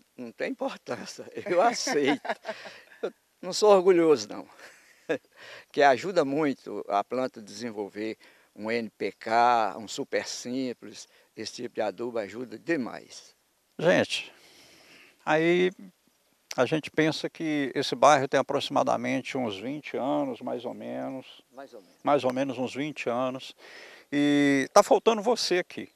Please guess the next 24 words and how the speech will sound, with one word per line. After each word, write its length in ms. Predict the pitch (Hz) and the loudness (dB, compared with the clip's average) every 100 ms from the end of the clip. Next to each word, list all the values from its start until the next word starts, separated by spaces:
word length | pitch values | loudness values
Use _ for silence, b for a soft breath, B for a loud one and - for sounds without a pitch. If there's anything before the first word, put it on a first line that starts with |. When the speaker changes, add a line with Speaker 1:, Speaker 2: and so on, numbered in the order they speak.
| _ _ _ _ | _ _ _ _
Speaker 2:
Tá 80 | - | -12
faltando 400 | - 170 196 202 | -6 -4 -4 0
alguém. 320 | 196 123 113 | -2 -2 -12
Tá, 120 | - 131 - _ - - - | -10 -14 -16 _ -20 -20 -4
é, 180 | 143 - | -4 2
faltam 360 | 202 214 233 | 2 4 0
mãos 420 | 170 180 240 202 | 0 0 0 0
aqui 300 | 147 - 156 | -2 -6 -10
pra 160 | 170 156 | -4 -4
poder 300 | - 135 151 | -4 -4 -2
ajudar 520 | 135 151 120 139 151 B B B B - | -2 -4 0 2 0 B B B B -2
a 200 | 131 135 | 0 0
preservar 880 | - 220 196 180 117 120 135 165 156 - | 2 0 2 0 -2 2 4 4 0 -6
esse 220 | 139 - | -10 -6
ambiente, 540 | 147 127 117 131 139 143 | -8 -8 -8 -8 -6 -6
a 40 | |
preservar 540 | - 190 175 123 156 | -4 -2 -2 -2 -2
esse 140 | 185 - | -2 -6
projeto 680 | 151 123 104 143 151 - - b b b | -4 -4 -2 -2 -2 -4 -16 b b b
ecológico, 680 | 143 151 120 123 151 135 160 | -2 0 2 2 2 0 -10
pra 220 | - 175 | -2 -2
que 160 | - 190 | -2 -6
realmente 720 | 160 151 131 151 165 - - B B B | -2 -2 -2 -6 -8 -10 -14 B B B
ele 320 | 151 175 180 | 0 0 0